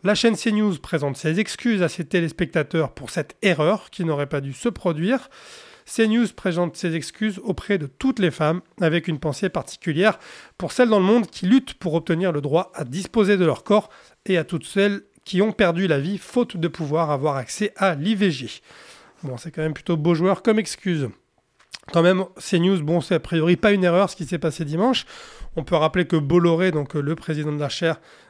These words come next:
de cette chaîne, milliardaire d'extrême droite et fervent catholique, avait déjà promis « Je me sers de mes médias pour mener mon combat civilisationnel ». Et dont acte,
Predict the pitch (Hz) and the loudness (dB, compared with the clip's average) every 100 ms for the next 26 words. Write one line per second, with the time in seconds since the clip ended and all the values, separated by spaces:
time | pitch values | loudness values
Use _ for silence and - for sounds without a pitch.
0 | _ - 156 - 156 - 185 151 170 190 | _ -6 -4 -4 -4 0 2 2 0 2
1 | 185 160 156 156 - 170 151 156 151 135 | 0 2 -2 -4 -4 -4 0 0 -2 -4
2 | 165 147 147 151 143 156 196 151 127 131 | -2 0 0 -2 -4 -4 -2 -2 -4 -2
3 | 151 160 - 165 180 240 - - - - | 0 0 0 2 2 2 -2 -20 -20 -2
4 | 147 240 214 - 214 180 143 139 156 190 | 4 6 4 2 0 2 0 0 2 2
5 | 143 147 _ - 190 143 131 185 151 139 | 0 -2 _ -4 -2 -2 -2 -2 -2 -6
6 | 151 143 175 - - 269 233 185 160 147 | -8 -6 -8 -8 -4 0 0 2 0 0
7 | 143 135 214 240 - - - - - _ | -2 0 0 0 -4 -20 -20 -20 -20 _
8 | 165 135 123 151 240 - | -6 -2 2 2 0 -6